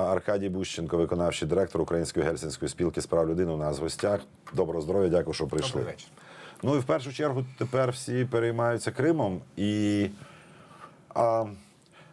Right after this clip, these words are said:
Speaker 1: я не знаю, чи є порушення прав людини в Криму, і я не маю на увазі окремих офіцерів, окремих журналістів, а, окремих, окремих, окремих, та, випадків.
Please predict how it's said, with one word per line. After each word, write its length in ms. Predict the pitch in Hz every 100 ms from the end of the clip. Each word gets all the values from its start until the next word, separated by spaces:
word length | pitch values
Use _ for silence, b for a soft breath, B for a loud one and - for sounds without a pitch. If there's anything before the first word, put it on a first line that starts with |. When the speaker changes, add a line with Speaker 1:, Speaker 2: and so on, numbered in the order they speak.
| B B B B - 82
Speaker 1:
я 340 | 82 98 160
не 100 | 185
знаю, 680 | 123 117 104 80 69 64 62 62
чи 240 | - - 113
є 520 | 107 107 135 156 156 - - _ - - - - -
порушення 760 | - 107 131 127 - 107 95 92
прав 420 | - 104 104 95 85
людини 420 | 82 110 101 92
в 100 | -
Криму, 600 | - 92 104 143 160 - 87
і 60 | 90 90 90
я 180 | 120
не 100 | 131
маю 280 | 107 110 104
на 100 | 101
увазі 440 | 90 95 120 98 92
окремих 600 | - 107 101 90 - -
офіцерів, 680 | - - 131 135 127 123 -
окремих 460 | 98 95 95 87
журналістів, 840 | 76 90 92 110 127 123 - - - B B B B B B B
а, 220 | - 90
окремих, 520 | 87 90 110 107 98 87
окремих, 400 | 90 90 82 76
окремих, 420 | 82 71 - -
та, 200 | 78 71
випадків. 480 | 78 76 67 -